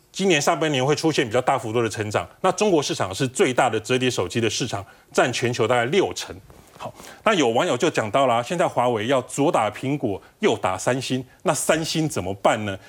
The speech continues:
因为对中国的网友来讲，这个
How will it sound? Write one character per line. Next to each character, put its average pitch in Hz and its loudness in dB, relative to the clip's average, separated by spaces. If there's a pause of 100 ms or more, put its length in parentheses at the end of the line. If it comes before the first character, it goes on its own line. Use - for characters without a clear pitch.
(140)
因 202 2
为 202 4
对 208 2
中 220 0
国 123 0
的 127 2
网 117 0
友 117 0
来 98 2
讲， 98 -4 (500)
这 180 0
个 127 2